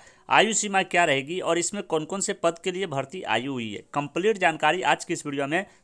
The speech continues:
प्रोवाइड करने वाले हैं। So दोस्तों, आपसे एक ही रिक्वेस्ट है कि इस वीडियो को अभी तक लाइक नहीं किया है तो लाइक करके चैनल को सब्सक्राइब कर लीजिए,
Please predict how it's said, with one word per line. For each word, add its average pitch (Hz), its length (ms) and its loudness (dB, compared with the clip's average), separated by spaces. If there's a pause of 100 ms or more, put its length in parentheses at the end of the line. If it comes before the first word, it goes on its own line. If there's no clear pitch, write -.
प्रोवाइड 135 320 6
करने 117 220 -2
वाले 107 200 2
हैं। 107 120 -10
So - 200 -6
दोस्तों, 180 280 0
आपसे 208 240 2
एक 156 240 -4
ही 220 60 2
रिक्वेस्ट 175 380 0
है 180 140 2 (280)
कि 196 60 0
इस 202 160 0
वीडियो 170 240 2
को 214 120 2
अभी 190 160 6
तक 208 200 -4
लाइक 190 240 6
नहीं 208 120 -6
किया 196 200 2
है 202 60 6
तो 202 120 0
लाइक 165 220 2
करके 196 220 -4
चैनल 175 240 0
को 185 120 -2
सब्सक्राइब 175 380 -2
कर 170 140 -2
लीजिए, 135 340 0